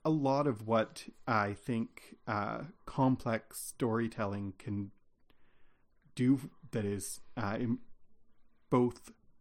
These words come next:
pleasing and impressive, is emotionally satisfying and intellectually satisfying to be like, "I didn't notice this or see this or interpret it this way the first time,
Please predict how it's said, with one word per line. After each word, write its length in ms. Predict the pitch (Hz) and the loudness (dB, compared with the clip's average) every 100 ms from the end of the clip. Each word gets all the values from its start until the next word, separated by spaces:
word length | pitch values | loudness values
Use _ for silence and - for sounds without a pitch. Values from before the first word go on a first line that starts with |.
| - | -20
pleasing 600 | - 180 175 165 165 160 | -4 0 2 4 4 4
and 220 | 139 135 | 2 2
impressive, 680 | 127 117 139 117 110 113 - - - - | 2 2 0 0 -2 -4 -8 -18 -20 -6
is 160 | 123 107 | -4 -2
emotionally 600 | 139 135 139 151 165 151 135 | 0 6 6 4 4 4 4
satisfying 640 | - 139 127 - 135 131 | 2 0 0 0 2 2
and 240 | 127 135 127 | 2 2 0
intellectually 600 | 117 127 120 - 120 113 | 0 0 0 -2 -2 -2
satisfying 680 | - 110 104 - 101 101 104 | -2 -2 -4 -4 -4 -2 -6
to 80 | - | -8
be 100 | 110 | -6
like, 180 | 104 - | -6 -6
"I 120 | 113 | -6
didn't 260 | 117 117 - | -2 -2 0
notice 400 | 127 151 143 - | 2 2 0 -2
this 320 | 117 98 - | -4 -4 -6
or 80 | 117 | -10
see 300 | - 156 156 | -6 -2 0
this 280 | 123 107 127 | 0 -2 -2
or 80 | 113 | -2
interpret 420 | 113 170 156 135 | -2 -4 -2 0
it 100 | - | 0
this 220 | 113 - | -4 -2
way 140 | 113 | -2
the 80 | 113 | -2
first 340 | 107 131 117 - | -4 -4 -4 -4
time, 420 | 110 110 110 | -2 0 -2